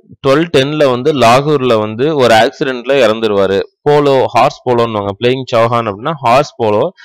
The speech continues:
அது விளையாடுறப்ப த-, ஒரு ஆக்சிடென்ட்ல இறந்துருவாரு. அந்த நீங்க பக்தியா கில்ஜி வந்து நலந்தா யூனிவர்சிட்டியை அழிச்சிருப்பாரு, நிறைய அதுல இருந்த லிட்ரேச்சர்ஸ் எல்லாம் எரிச்சிருப்பாரு அப்படின்னு சொல்லிட்டு சொல்லியிருப்பாங்க. And then பாத்தீங்கன்னா, இந்த டைனஸ்டில அடுத்த பெரிய ruler அப்படின்னா இல்துமிஷ். இவர் வந்து கிட்டத்தட்ட வந்து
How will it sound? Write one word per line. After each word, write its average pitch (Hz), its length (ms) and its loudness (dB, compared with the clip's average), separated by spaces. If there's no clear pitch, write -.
அது 117 260 0
விளையாடுறப்ப 131 440 2
த-, 135 200 -6
ஒரு 113 160 4
ஆக்சிடென்ட்ல 120 480 0
இறந்துருவாரு. 104 600 0
அந்த 127 180 -2
நீங்க 131 200 0
பக்தியா 123 340 2
கில்ஜி 135 360 -4
வந்து 123 280 -2
நலந்தா 120 340 0
யூனிவர்சிட்டியை 117 580 -2
அழிச்சிருப்பாரு, 113 680 0
நிறைய 110 340 0
அதுல 110 220 0
இருந்த 110 320 -2
லிட்ரேச்சர்ஸ் 110 480 -4
எல்லாம் 117 160 2
எரிச்சிருப்பாரு 107 440 -2
அப்படின்னு 104 300 -8
சொல்லிட்டு 104 300 -14
சொல்லியிருப்பாங்க. 98 480 -8
And 120 140 -6
then 127 100 -4
பாத்தீங்கன்னா, 127 440 -4
இந்த 139 260 -4
டைனஸ்டில 131 400 0
அடுத்த 120 260 0
பெரிய 120 300 -2
ruler 110 280 0
அப்படின்னா 104 280 -6
இல்துமிஷ். 139 540 -6
இவர் 135 140 -4
வந்து 123 240 -8
கிட்டத்தட்ட 127 480 -4
வந்து 120 280 -6